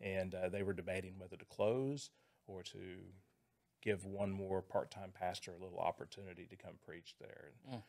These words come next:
Speaker 1: so we, we accepted that as a part-time local pastor. I did that, went to seminary, started seminary.
Speaker 2: Where'd you go?
Speaker 1: Uh, Asbury.
Speaker 2: Okay.
Speaker 1: Yep, and I did the, uh, I did their distant learning program. It
Speaker 2: Yeah.
Speaker 1: was fairly new off the ground back then, so
Speaker 2: Right.
Speaker 1: that would have been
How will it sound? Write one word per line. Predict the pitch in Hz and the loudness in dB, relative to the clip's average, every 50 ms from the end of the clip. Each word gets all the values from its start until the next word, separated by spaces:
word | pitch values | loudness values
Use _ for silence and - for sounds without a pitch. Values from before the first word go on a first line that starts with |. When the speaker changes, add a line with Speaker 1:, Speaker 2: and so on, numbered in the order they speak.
| - - | -12 -8
Speaker 1:
so | - - 117 101 98 95 98 95 - _ _ _ _ _ _ _ _ _ - - | 2 4 4 6 6 4 0 -4 -10 _ _ _ _ _ _ _ _ _ -4 2
we, | - 113 110 104 101 - - - - - | 6 6 6 6 2 -2 -10 -14 -6 0
we | 117 113 | 2 4
accepted | 110 104 - - 127 120 113 - 113 110 | 6 8 12 12 12 12 12 10 6 6
that | 110 107 104 | 8 8 8
as | 104 92 - | 6 4 2
a | 101 | 0
part-time | - - 110 101 - - 117 107 107 | 4 6 6 6 6 6 4 4 6
local | 107 107 107 - - - | 6 6 4 4 0 2
pastor. | - - 113 110 110 - - 92 | 6 8 8 8 8 4 0 0
I | |
did | 95 104 104 98 | 4 4 4 6
that, | 104 101 101 107 - - | 6 8 8 6 6 4
went | 107 104 - | 2 -2 -2
to | - | -2
seminary, | - - 131 127 127 123 123 120 123 127 135 139 139 - - _ - | 4 8 8 10 10 10 10 10 10 8 8 6 4 2 -4 _ -4
started | - - 117 113 107 101 - | 2 4 6 6 4 4 6
seminary. | - 117 117 120 120 123 123 123 123 127 135 | 6 8 8 8 8 8 8 6 6 4 4
Speaker 2:
Where'd | 131 127 113 | 2 2 2
you | 139 123 | 2 0
go? | 131 139 135 - - - | 0 -2 -6 -10 0 6
Speaker 1:
Uh, | - 120 113 - | 8 8 10 12
Asbury. | 120 127 131 127 143 143 147 151 160 147 - - - - | 12 10 10 10 10 8 8 8 6 2 -4 -4 -4 -2
Speaker 2:
Okay. | 131 - - 143 143 - - - - | 0 2 2 2 2 0 -2 2 4
Speaker 1:
Yep, | 123 123 - | 4 4 6
and | 117 120 | 6 6
I | 117 | 6
did | 113 120 120 113 104 | 8 8 6 6 6
the, | 110 113 107 104 104 101 | 6 4 6 6 6 6
uh, | 95 95 107 117 - - - - _ _ _ - | 6 4 2 0 -4 -12 -20 -20 _ _ _ 6
I | 120 | 8
did | 120 123 117 | 8 8 10
their | 117 110 | 8 8
distant | 104 120 117 - - 110 98 107 | 8 6 6 6 6 6 6 8
learning | 110 107 107 107 107 104 | 8 8 8 8 4 4
program. | - 110 104 104 107 107 107 110 110 | 4 6 6 8 8 8 8 8 6
It | - | 6
Speaker 2:
Yeah. | - | 6
Speaker 1:
was | 104 101 98 - | 6 6 6 6
fairly | - - - 156 147 151 147 135 123 123 117 107 98 - - - 127 117 | 6 8 10 10 12 12 12 12 10 10 8 4 2 -2 -8 -16 -10 0
new | 110 117 123 131 127 | 4 8 12 12 12
off | 117 110 - | 12 12 12
the | - 104 | 8 4
ground | 98 110 110 110 110 113 113 | 6 8 8 8 8 8 8
back | 110 113 - - | 6 6 6 4
then, | - 120 120 120 117 113 | 4 4 6 6 6 8
so | 123 127 | 8 10
Speaker 2:
Right. | 117 | 12
Speaker 1:
that | 110 110 107 | 12 10 10
would | 113 113 | 8 6
have | 104 104 | 6 6
been | 104 104 101 95 | 4 4 2 0